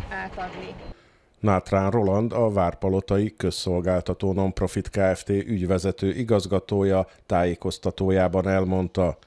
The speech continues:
Speaker 2: a hulladékudvar nyitvatartási idejét úgy alakították ki,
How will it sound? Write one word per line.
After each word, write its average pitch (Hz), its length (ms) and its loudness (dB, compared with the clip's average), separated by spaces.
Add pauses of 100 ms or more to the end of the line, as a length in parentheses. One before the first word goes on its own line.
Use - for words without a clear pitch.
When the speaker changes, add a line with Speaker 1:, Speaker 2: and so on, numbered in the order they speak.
(240)
Speaker 2:
a 101 200 2
hulladékudvar 95 1080 0
nyitvatartási 90 920 -2
idejét 95 480 0
úgy 95 220 -2
alakították 92 880 0
ki, 110 240 -2